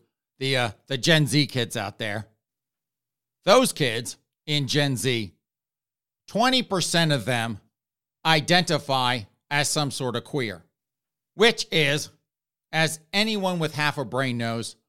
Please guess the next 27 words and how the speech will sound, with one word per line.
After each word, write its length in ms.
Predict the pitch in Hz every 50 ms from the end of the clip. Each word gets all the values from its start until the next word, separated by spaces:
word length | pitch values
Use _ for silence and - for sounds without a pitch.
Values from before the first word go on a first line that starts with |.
| _ _ _ _ _ _ _ _ _ _ _ _ _
statistically 960 | - - - - 180 165 - - 185 185 - - - 160 156 - 143 143 135
impossible. 720 | 131 120 98 120 117 113 113 - - 98 90 80 - _ _ _ _ _ _ _ _ _ _ _ _ _ _ _ _ _ _ _ _
But 120 | - 185 190
a 40 | 190
lot 260 | 202 220 233 240 240
of 80 | 208
these 220 | 185 180 160 151 -
kids, 420 | - 151 139 139 135 - - - _ _ _ _ _ _ _ _ _ _
because 320 | - - 226 208 196 180 -
they 140 | 185 175
also 540 | 170 175 180 175 170 - 143 135 131 110 - - _ _ _ _ _
want 260 | 143 165 196 196 196
to 40 | 185
seem 380 | - - 175 165 156 151 147 - _
edgy 400 | 180 175 175 - - 160 170 160
and 100 | 147 135
cool, 460 | - - 127 123 117 113 117 110 - _ _ _ _ _ _ _ _ _ _ _ _ _ _ _ -
wanna, 460 | 151 175 180 180 180 170 143 107 - - _ _ _ _ _ _ _ _ _ _ _ _
wanna 220 | 160 185 185 180
follow 560 | 160 - - - 220 226 233 240 220 196 180
along 520 | 165 151 143 135 131 131 127 127 127 123 101 - _ _ _ _ _ _ _
like 220 | 147 165 156 160
the 160 | - 147 143
lemmings 520 | 139 139 160 180 190 185 185 180 170 139 -
that 200 | 156 143 - -
they 180 | 139 135 123
are, 320 | 120 113 110 107 110 107